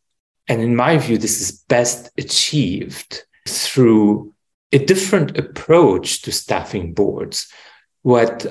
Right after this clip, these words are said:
I have observed in the last few years, and not just at board levels, but at many levels, is that people look for experience when they're filling vacancies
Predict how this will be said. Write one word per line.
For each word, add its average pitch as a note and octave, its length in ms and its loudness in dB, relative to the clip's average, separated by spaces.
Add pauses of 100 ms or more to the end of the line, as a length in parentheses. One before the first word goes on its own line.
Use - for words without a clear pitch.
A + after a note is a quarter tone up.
I A2 60 -4
have G#2 180 -2
observed A#2 920 2 (120)
in G2+ 100 -10
the G2 100 0
last F#2+ 440 -2
few F#2+ 200 -4
years, F#2 640 -2 (260)
and G#2+ 160 -2
not A#2 220 0
just - 400 -2
at - 160 -8
board F#2+ 240 2
levels, F#2 400 -2
but F2 200 -6
at - 140 -8
many A2+ 280 0
levels, F#2+ 560 -2 (400)
is A#2+ 120 -6
that - 220 0
people D#3 260 2
look C#3+ 240 4
for B2 220 0
experience G#2 1160 0
when G#2 220 -4
they're F#2 160 0
filling F2+ 400 -6
vacancies F#2 840 -6